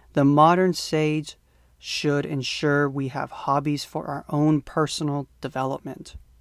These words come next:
Now, to touch on the monetary portion, while it's not necessary, but piggybacking off of it, um, of utilizing every opportunity available to us, if you have a skill or a hobby, share it with the world.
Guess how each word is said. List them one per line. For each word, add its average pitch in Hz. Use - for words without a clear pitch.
Now, 160
to 160
touch 196
on 175
the 143
monetary 139
portion, 143
while 156
it's -
not 180
necessary, 143
but 151
piggybacking 151
off 139
of 139
it, 151
um, 127
of 131
utilizing 139
every 139
opportunity 135
available 147
to -
us, 147
if 165
you 233
have 220
a 151
skill 180
or 143
a 135
hobby, 170
share -
it 220
with -
the 139
world. 139